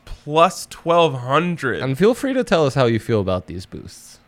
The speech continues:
Speaker 2: If
Speaker 1: Uh,
Speaker 2: you
Speaker 1: oh,
Speaker 2: like,
Speaker 1: oh,
Speaker 2: don't
Speaker 1: uh,
Speaker 2: like.
Speaker 1: Jonathan Taylor, yes.
Speaker 2: Really?
Speaker 1: Yeah.
Speaker 2: Okay, okay.
Speaker 1: Uh, Lions to make the playoffs at plus twelve hundred. Actually, I, I, I regret what I just said.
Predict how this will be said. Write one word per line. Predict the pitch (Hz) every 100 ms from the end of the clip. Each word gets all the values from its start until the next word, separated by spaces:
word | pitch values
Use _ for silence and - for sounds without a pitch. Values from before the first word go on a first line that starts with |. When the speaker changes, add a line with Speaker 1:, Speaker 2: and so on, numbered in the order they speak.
| _ - _ -
Speaker 2:
If | -
Speaker 1:
Uh, | 143
Speaker 2:
you | 98
Speaker 1:
oh, | 143
Speaker 2:
like, | 127 131
Speaker 1:
oh, | 123
Speaker 2:
don't | 120 117 117
Speaker 1:
uh, | 120
Speaker 2:
like. | 117 117
Speaker 1:
Jonathan | 175 196 185
Taylor, | 156 165 165 160 156 156 151 143
yes. | 123 101 - - - _ - -
Speaker 2:
Really? | 104 120 247 233 101 -
Speaker 1:
Yeah. | -
Speaker 2:
Okay, | 196 202 117 120 - -
okay. | 147 127 98 - - -
Speaker 1:
Uh, | - 135 131
Lions | 135 147 190 214 -
to |
make | 185 170
the |
playoffs | 143 151 139 131
at | -
plus | 151 135
twelve | - 127
hundred. | 127 127 -
Actually, | 185 - 175
I, | 151 165 - 110
I, | 117 147 139 123 - - - - - -
I | 139
regret | 147 135 147
what | 127
I | 123
just | 110 107
said. | 101